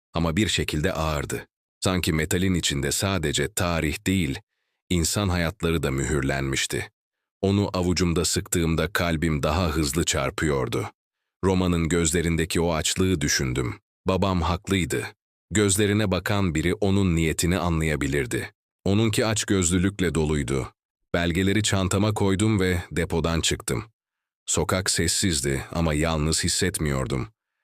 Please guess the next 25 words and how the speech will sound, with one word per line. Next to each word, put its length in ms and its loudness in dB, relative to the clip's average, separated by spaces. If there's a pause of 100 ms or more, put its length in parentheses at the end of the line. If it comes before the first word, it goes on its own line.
(180)
Sanki 400 0
adımlarımı 580 2
birileri 380 0
takip 400 0
ediyordu. 580 -2 (800)
Köşeyi 400 2
döndüğümde 580 2
hızlıca 520 2
arkamı 360 0
kontrol 440 0
ettim. 360 -4 (360)
Kimse 340 2
yoktu. 580 -2 (440)
Ama 160 2
içimdeki 500 0
his 220 2
kalmıştı. 720 -2 (300)
Eve 280 2
varana 340 2
kadar 340 0
defalarca 680 2
arkamı 360 2
dönmekten 580 0
kendimi 400 0
alamadım. 600 -2